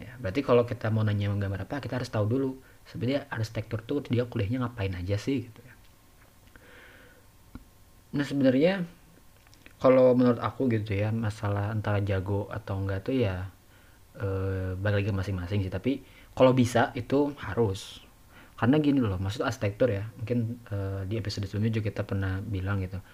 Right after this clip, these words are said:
Arsitektur tuh kita ngebahasnya ruang, bentuk, eh, bangunan, fisik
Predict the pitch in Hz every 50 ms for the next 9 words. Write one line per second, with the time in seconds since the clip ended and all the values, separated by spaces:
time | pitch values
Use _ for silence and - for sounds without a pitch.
0 | - - - - - - - - - 110 110 - 120 110 - 135 120 - - 165
1 | 165 - - - 151 147 139 120 110 110 107 - 131 127 120 101 95 95 95 101
2 | 107 127 143 - - - - - - - 107 95 98 98 95 - - 123 131 147
3 | 151 151 - - - - - - - - - 107 104 101 98 95 95 95 95 -
4 | - - - - - - - - - - 95 92 92 95 95 95 98 104 110 123
5 | 139 147 151 147 - - 120 113 - - 147 165 165 -